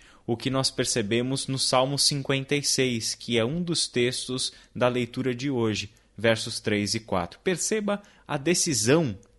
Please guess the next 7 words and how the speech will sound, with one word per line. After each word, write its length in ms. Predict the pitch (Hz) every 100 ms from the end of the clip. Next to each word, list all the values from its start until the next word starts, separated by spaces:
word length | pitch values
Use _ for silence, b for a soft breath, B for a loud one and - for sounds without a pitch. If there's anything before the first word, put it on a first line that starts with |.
| -
de 140 | 98
Davi. 420 | 98 92 78 82 - b b b b b
"Quando 300 | 185 240 233
eu 80 |
tiver 480 | 175 165 123 131 147
medo, 400 | 123 139 190 135
porém, 540 | 113 - 104 98 104